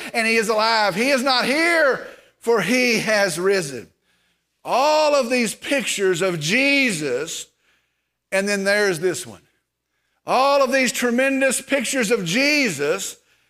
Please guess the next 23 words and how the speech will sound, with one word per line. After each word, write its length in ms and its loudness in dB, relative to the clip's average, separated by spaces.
and 140 0
then 140 0
there 260 4
is 140 2
this 240 0
one. 240 -6
Jesus 720 2
the 140 -2
Christ, 680 0
come 420 2
in 220 0
victory 800 0
to 240 0
judge. 720 0
Jesus 640 0
come 680 0
to 180 0
judge 480 0
the 320 -2
sins 760 -2
of 200 -2
the 80 2
world. 480 2